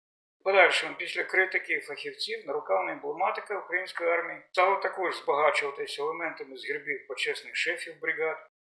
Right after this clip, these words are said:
імена яких вони отримали, геральдичними символами, е, з територіальних та міських гербів, там, де вони дислокувалися, або на території яких розповсюджувалась їх адміністративна влада,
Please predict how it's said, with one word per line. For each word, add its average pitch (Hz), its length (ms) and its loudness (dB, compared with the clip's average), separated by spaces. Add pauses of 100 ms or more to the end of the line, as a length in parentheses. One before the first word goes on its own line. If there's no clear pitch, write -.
імена 160 300 -2
яких 165 300 -4
вони 151 180 -6
отримали, 147 500 -2 (420)
геральдичними 170 640 0
символами, 156 600 4 (120)
е, 131 100 -2
з - 80 -2
територіальних 170 680 6
та 170 100 -8
міських 156 440 -4
гербів, 160 380 -2
там, 180 300 -2
де 160 80 -4
вони 156 300 -6
дислокувалися, 151 840 -2
або 143 140 -6
на 143 120 -6
території 143 600 -2
яких 135 320 -4
розповсюджувалась 135 1000 -6
їх 135 140 -16
адміністративна 131 720 -12
влада, 123 420 -4